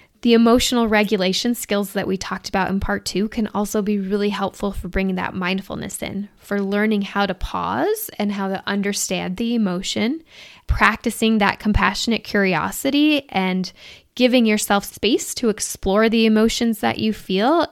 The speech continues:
in a safe space. To summarize some of the different things we can do to build self-compassion when it comes to eating behaviors, we can take a self-compassion break. We can build awareness around our self-talk.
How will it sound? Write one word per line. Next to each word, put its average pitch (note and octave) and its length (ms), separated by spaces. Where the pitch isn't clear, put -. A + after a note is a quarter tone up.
in G3+ 480
a G3+ 80
safe A3 340
space. - 600
To G4 120
summarize B3+ 540
some A#3 240
of A#3+ 60
the A#3 100
different A3+ 340
things G#3+ 240
we A3+ 100
can A3 200
do G#3+ 220
to B3+ 180
build G3+ 240
self-compassion G3+ 800
when G#3 120
it - 80
comes G3 300
to - 80
eating G3 280
behaviors, F#3+ 800
we A3 120
can G#3+ 220
take G3+ 200
a G#3 60
self-compassion G#3 800
break. F#3 480
We G#3 200
can F#3+ 480
build G3 320
awareness G3+ 640
around F#3+ 380
our F#3+ 100
self-talk. - 800